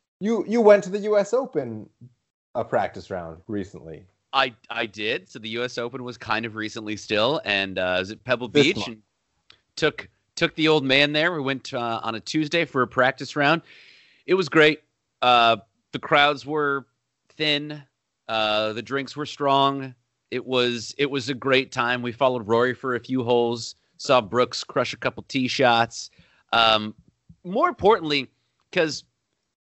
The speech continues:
Speaker 2: this is an instance where it was more about the course than, like, actually seeing players, right? Like,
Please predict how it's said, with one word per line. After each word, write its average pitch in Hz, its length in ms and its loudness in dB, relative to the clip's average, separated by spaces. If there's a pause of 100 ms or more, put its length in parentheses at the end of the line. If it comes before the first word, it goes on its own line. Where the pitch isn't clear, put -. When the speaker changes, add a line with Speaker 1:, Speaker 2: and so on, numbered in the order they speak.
(140)
Speaker 2:
this 226 200 -2
is 233 100 -2
an 180 120 0
instance 160 420 -4
where 120 420 2
it 120 100 -6
was 120 140 -8
more 135 200 4
about 113 200 4
the 98 80 -6
course 101 400 -4
than, 98 140 -4
like, 92 180 -4
actually 98 380 -4
seeing 92 280 -8
players, 69 440 -6
right? 101 280 2
Like, 98 200 -4